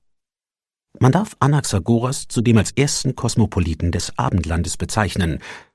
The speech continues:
denn nach seinem Vaterland gefragt, soll er mit erhobenen Armen auf den Himmel gedeutet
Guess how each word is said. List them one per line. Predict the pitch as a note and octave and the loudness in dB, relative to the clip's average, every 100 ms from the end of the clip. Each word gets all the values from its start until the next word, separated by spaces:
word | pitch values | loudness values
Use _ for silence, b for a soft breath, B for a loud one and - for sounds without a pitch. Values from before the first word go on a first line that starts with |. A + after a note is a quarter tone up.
| _ _ D3 | _ _ 0
denn | D#3+ | 2
nach | D3+ | 4
seinem | C3 C3 | 4 4
Vaterland | - F#3+ G2+ F#2+ | 2 0 2 2
gefragt, | A#2+ - A#2+ F3 - - - | 2 -2 -2 -4 -6 -16 -6
soll | G#2 A#2 F3+ | -2 0 4
er | |
mit | D3+ G#2 | 4 2
erhobenen | G2 C#3 G3 B2+ F#2 | 0 0 4 6 6
Armen | - D3 D#3 | 2 2 4
auf | F#2+ | 2
den | - D#2 | 0 2
Himmel | C#3+ E3+ | 4 4
gedeutet | F#2+ D#2 F#2 G#2+ A#2+ - | 2 0 2 2 0 -2